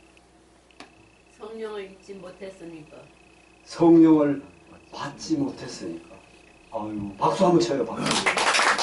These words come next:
Speaker 2: 아직, 아직 인간이야. 아직 성령 못 받았거든. 그렇게 성령 받고 베드로가 어떻게 사도행 사 장 십 절에 천하 인간의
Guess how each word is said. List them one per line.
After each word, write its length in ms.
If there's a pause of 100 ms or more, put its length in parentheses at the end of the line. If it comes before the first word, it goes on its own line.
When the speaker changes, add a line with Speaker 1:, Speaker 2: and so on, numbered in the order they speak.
(880)
Speaker 2:
아직, 360 (680)
아직 460
인간이야. 520 (1040)
아직 340 (160)
성령 480
못 120
받았거든. 460 (1500)
그렇게 420
성령 420
받고 340
베드로가 420
어떻게 600 (1120)
사도행 460
사 180
장 160
십 140
절에 300
천하 500
인간의 840